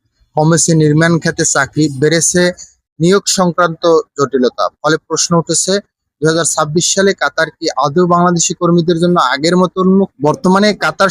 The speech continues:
সরকার নীতিগতভাবে বাংলাদেশের নাগরিকদের কাজের ভিসা ইস্যু করেছে, তবে বাস্তবে এই প্রক্রিয়া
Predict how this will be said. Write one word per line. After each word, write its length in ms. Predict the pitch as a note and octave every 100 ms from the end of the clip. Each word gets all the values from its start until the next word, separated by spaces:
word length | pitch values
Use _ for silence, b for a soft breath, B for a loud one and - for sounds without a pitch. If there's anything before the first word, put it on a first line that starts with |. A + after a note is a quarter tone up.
| -
সরকার 300 | G3 G3+ G3
নীতিগতভাবে 720 | F3+ D#3 G3 G3+ G3 F3+ F3 F3+
বাংলাদেশের 640 | D#3+ D#3+ D#3+ D#3+ - E3+ D#3
নাগরিকদের 580 | D3 C#3+ D#3 E3 D3+ F3 - _ _
কাজের 320 | D#3 D#3 F3+ F#3+ C3+
ভিসা 300 | D#3 - F3
ইস্যু 260 | E3 - D#3
করেছে, 360 | C3 B2 - A3 _ _ _ _ -
তবে 140 | F3
বাস্তবে 460 | E3 E3 - A3 G#3+ G#3+
এই 100 | F#3+
প্রক্রিয়া 440 | G3 - G#3